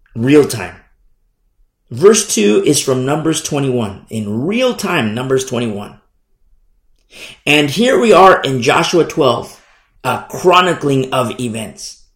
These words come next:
Now, if you've been walking with us for a while, consider your own growth. Consider your own growth in the Lord.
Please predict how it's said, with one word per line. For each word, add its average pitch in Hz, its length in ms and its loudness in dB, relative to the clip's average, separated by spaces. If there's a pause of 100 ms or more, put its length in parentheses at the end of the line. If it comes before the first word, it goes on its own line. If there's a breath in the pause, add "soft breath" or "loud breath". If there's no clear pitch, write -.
Now, 127 400 -6 (200)
if 131 140 -4
you've 139 80 -6
been 135 160 0
walking 147 280 -2
with 156 120 0
us 156 140 -4
for 139 120 -4
a 131 60 -4
while, 127 340 -4 (760)
consider 147 420 -6
your 131 260 -6
own 120 220 -4
growth. - 500 -12 (2000)
Consider 165 480 -2
your 143 280 -4
own 135 240 -2
growth 123 480 2
in 113 140 -6
the 104 120 -10
Lord. 104 340 -12